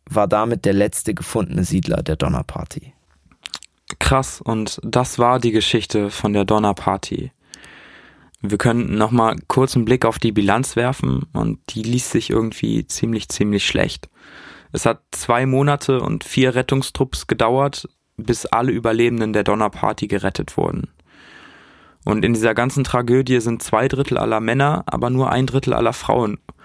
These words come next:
Speaker 2: und Kinder umgekommen. Ist irgendwie auch krass. Und einundvierzig Menschen sind verstorben, sechsundvierzig haben überlebt. Die Geschichte der Donnerparty hat sich dann auch ganz schnell in ganz Amerika verbreitet.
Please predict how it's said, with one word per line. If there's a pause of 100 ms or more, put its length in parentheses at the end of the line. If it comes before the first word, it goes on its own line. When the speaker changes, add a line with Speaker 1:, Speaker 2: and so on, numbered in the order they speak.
(120)
Speaker 2:
und
Kinder
umgekommen. (440)
Ist
irgendwie
auch
krass. (160)
Und
einundvierzig
Menschen
sind
verstorben, (280)
sechsundvierzig
haben
überlebt. (300)
Die
Geschichte
der
Donnerparty
hat
sich
dann
auch
ganz
schnell
in
ganz
Amerika
verbreitet.